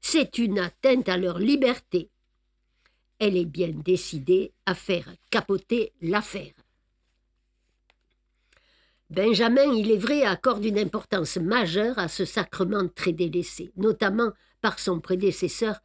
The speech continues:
qui ne jurait que par l'absolution collective annuelle.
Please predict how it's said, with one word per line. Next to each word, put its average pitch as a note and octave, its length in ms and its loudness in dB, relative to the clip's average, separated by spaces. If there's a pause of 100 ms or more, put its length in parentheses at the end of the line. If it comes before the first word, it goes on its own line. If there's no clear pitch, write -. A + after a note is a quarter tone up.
(280)
qui B3 160 2
ne A3+ 200 4
jurait G#3+ 500 0
que A#3+ 100 4
par G#3+ 420 0
l'absolution F3 1000 -4
collective F3 800 -2 (200)
annuelle. G3 540 0